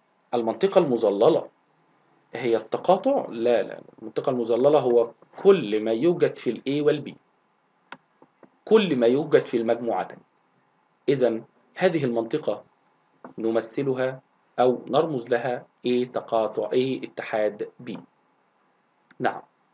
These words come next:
مثال على ذلك، إذا كانت B تساوي تسعة وتمانية،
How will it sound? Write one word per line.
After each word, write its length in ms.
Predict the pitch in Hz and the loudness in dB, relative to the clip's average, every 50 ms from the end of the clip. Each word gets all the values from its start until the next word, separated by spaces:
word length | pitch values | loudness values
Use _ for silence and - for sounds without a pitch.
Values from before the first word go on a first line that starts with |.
| _ - | _ -4
مثال 500 | 160 185 175 - 208 214 208 196 190 - - _ _ _ _ _ - | -4 -2 2 4 4 4 4 0 -4 -10 -16 _ _ _ _ _ 0
على 180 | 143 160 151 | 2 4 4
ذلك، 440 | 127 113 104 85 - - - _ _ _ _ _ _ _ _ _ - - _ _ _ _ _ _ _ _ _ _ - | 4 2 0 -4 -10 -12 -18 _ _ _ _ _ _ _ _ _ -20 -20 _ _ _ _ _ _ _ _ _ _ -4
إذا 240 | 226 226 214 226 190 | 2 6 8 8 8
كانت 420 | - - 139 139 143 151 160 156 - - - _ _ _ _ _ _ _ _ _ _ _ _ _ _ _ _ _ _ _ _ _ _ _ - | 8 6 8 8 8 6 4 0 -2 -16 -20 _ _ _ _ _ _ _ _ _ _ _ _ _ _ _ _ _ _ _ _ _ _ _ -10
B 80 | 131 160 165 160 160 - - _ _ _ _ _ _ _ _ _ _ _ _ - | -8 -8 -6 -8 -10 -12 -16 _ _ _ _ _ _ _ _ _ _ _ _ -8
تساوي 560 | - 120 113 - 135 123 117 113 107 110 107 _ | -8 -4 2 6 8 8 8 6 4 -4 -8 _
تسعة 380 | - 151 - - 110 104 98 95 | -4 -4 -2 0 0 0 2 2
وتمانية، 580 | 98 101 - 117 110 120 127 151 156 165 175 | 0 0 0 0 0 0 0 0 -2 -4 -4